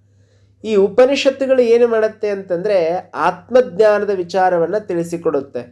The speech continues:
ನಿನ್ನ ಸ್ವರೂಪ ಆತ್ಮಸ್ವರೂಪ ಅನ್ನುವಂಥ ವಿಚಾರವೇ ಉಪನಿಷತ್ತುಗಳಲ್ಲಿ ತುಂಬಿರುವಂಥದ್ದು. ಕೆಲವು ಉಪನಿಷತ್ತುಗಳಲ್ಲಿ ರುದ್ರಾಕ್ಷಿ ಧಾರಣೆ, ವಿಭೂತಿ ಧಾರಣೆ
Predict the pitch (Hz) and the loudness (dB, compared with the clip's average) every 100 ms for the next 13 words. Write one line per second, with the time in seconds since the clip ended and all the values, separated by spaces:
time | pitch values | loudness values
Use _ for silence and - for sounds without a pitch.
0 | _ _ _ _ _ 139 196 240 240 233 | _ _ _ _ _ 0 2 4 2 2
1 | 220 247 247 220 175 208 233 - 156 190 | 2 2 2 2 2 -2 -6 -8 -8 -8
2 | - 247 247 233 220 214 214 202 202 196 | -2 -2 0 0 0 0 0 0 -2 0
3 | 254 202 190 214 214 240 254 247 240 233 | 0 -2 0 0 4 4 4 4 -2 -4
4 | 226 214 208 220 233 208 208 196 185 175 | -4 -2 -2 -4 -8 -4 -2 -2 -6 -4
5 | 185 143 143 - _ _ _ _ _ 139 | -6 -6 -12 -14 _ _ _ _ _ 0
6 | 175 202 208 208 220 208 202 208 214 214 | 2 2 2 0 0 -2 0 0 2 2
7 | 180 - _ - 151 170 185 190 190 196 | 0 -6 _ -8 -4 -2 0 0 -2 -2
8 | 185 185 185 180 180 185 _ - 143 151 | 0 0 2 2 0 -4 _ -12 -6 0
9 | 196 190 185 180 175 175 | 2 2 2 2 2 -2